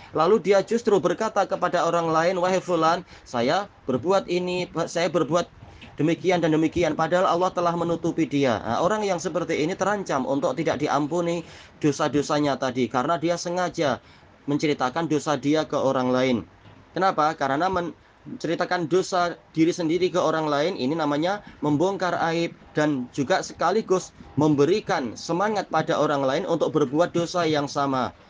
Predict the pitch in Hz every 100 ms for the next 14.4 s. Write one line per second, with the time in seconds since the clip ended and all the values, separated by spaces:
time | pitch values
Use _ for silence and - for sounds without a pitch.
0 | - - 117 110 147 185 160 147 147 147
1 | 139 156 - - - - 120 127 160 175
2 | 156 151 151 147 139 143 143 143 143 -
3 | 135 147 135 180 180 226 214 - 110 104
4 | 131 131 127 170 160 156 156 151 151 151
5 | 147 131 123 - 123 120 - 120 110 90
6 | - - - 123 175 180 190 165 185 190
7 | 180 160 127 131 151 160 151 151 165 170
8 | 165 - - - - 143 170 202 - 160
9 | 156 160 170 170 160 151 185 - 151 147
10 | 147 - 135 131 131 131 131 104 95 -
11 | - 208 190 - 165 131 123 165 147 -
12 | - - - 131 147 185 160 147 160 170
13 | 160 170 160 170 165 160 147 156 151 135
14 | 127 143 170